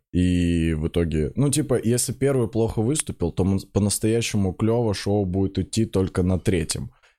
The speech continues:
А если первый хорошо разогреет, то начиная со второго уже будет суперски круто. Может, даже начиная с первого. То есть, э, Я, я понял, о чем ты говоришь.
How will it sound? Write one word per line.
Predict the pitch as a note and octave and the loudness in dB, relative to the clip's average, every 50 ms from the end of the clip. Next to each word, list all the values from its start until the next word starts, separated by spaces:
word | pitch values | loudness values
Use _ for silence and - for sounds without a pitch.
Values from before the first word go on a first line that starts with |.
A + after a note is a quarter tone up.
| _ - | _ -2
А | F2 | 0
если | F#2 F#2+ - - G2+ F#2 | 0 0 0 -2 -4 -4
первый | - G#2+ A2+ A2 A2 G2+ F#2+ | -2 0 0 2 0 0 -2
хорошо | - - F2 F#2+ F#2 - - G2+ F#2 | -2 -2 -2 -2 -2 0 0 0 0
разогреет, | F#2+ F#2 F#2 F#2 F#2 F#2+ G2 A2 B2 A#2 E2 - | 0 0 0 -2 0 0 0 0 0 0 -2 -2
то | - E2 | -2 -2
начиная | E2 F2 - - G2 G2 F#2+ F2+ | -2 -2 -2 -2 0 0 0 0
со | - - | -2 -4
второго | - - - G2 F#2+ G2+ A2 A2 F#2+ F#2 F2+ | -6 -4 -2 0 2 2 2 0 0 0 0
уже | F2 F2 F2 F2 E2 | 0 0 0 0 0
будет | E2 F2+ F2+ E2+ D#2+ - | 0 0 0 0 -2 -2
суперски | - - G2+ F#2 - - E2 - - - - - E2 D#2 D2 C#2+ | -2 -2 -2 -2 0 -2 -2 -2 -4 -4 -2 0 0 0 0 -2
круто. | - - F2+ F2 D2+ - - D2 | -2 0 0 0 0 -2 -2 0
Может, | D#2+ F#2 F2+ E2+ D2+ | 0 0 0 0 0
даже | E2+ F2 D#2 D#2 D#2 D#2 D2 D2 D2 D2 | 0 0 0 0 0 0 0 0 0 0
начиная | E2 E2 D#2+ - - F2+ F2 E2 D#2+ | 0 0 -2 -2 -2 0 0 0 0
с | - - | -2 -4
первого. | - F2 D#2 - A1 G#1 - - - - | -2 -2 -2 0 -2 -4 -8 -10 -4 -2
То | G2+ | 0
есть, | A2 G2 - - - - - - - - - - _ _ _ _ _ F#2 | 0 0 -2 -6 -12 -16 -16 -14 -14 -16 -18 -20 _ _ _ _ _ 0
э, | F#2 F2+ F2+ E2+ D#2+ - - - _ _ - F#2 | 2 2 2 2 0 -2 -4 -10 _ _ -4 0
Я, | F#2 G2+ - - | 0 0 0 2
я | F2+ G#2 G2+ | 0 0 2
понял, | - A2 F#2 E2+ E2 D2+ | 2 2 2 2 2 2
о | D2 | 0
чем | - - D#2 D#2+ | -2 -2 -4 -4
ты | - D#2+ | -4 -4
говоришь. | D#2+ D#2+ D#2 D2+ - - - - | -2 0 0 0 0 -4 -8 -10